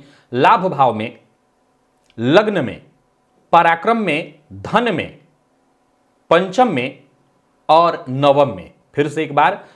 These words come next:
लाभेश यानी ग्यारहवें भाव का मालिक ग्यारहवें भाव में, लग्न में, धन में यानी द्वितीय भाव में,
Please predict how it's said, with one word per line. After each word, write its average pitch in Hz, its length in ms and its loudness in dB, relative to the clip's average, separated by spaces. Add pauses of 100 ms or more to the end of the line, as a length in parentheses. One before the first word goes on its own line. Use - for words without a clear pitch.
(120)
लाभेश 151 560 0
यानी 175 160 -2
ग्यारहवें 160 460 -2
भाव 165 200 0
का 165 140 0
मालिक 156 320 -2
ग्यारहवें 156 400 2
भाव 127 180 2
में, 120 240 -6 (240)
लग्न 185 380 0
में, 117 240 -6 (260)
धन 185 340 -2
में 110 240 -6 (140)
यानी 131 160 -2
द्वितीय 202 280 0
भाव 139 260 2
में, 90 120 -14